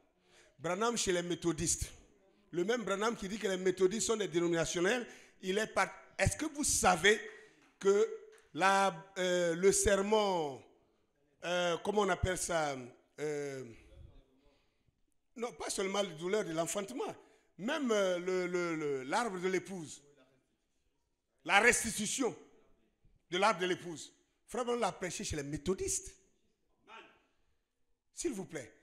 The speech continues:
après l'église catholique, quelle est l'église la plus sale ?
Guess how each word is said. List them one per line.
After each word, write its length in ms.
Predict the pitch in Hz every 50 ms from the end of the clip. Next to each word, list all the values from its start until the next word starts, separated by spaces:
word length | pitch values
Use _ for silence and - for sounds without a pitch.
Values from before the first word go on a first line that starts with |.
| _ _
après 300 | 202 214 214 - 247 262
l'église 280 | 247 208 190 202 214 -
catholique, 420 | - 165 - 175 170 170 165 -
quelle 140 | 240 254 269
est 40 | 254
l'église 320 | 233 202 190 170 214 208
la 140 | 202 180 165
plus 180 | - 190 190 -
sale ? 320 | - - 214 - - -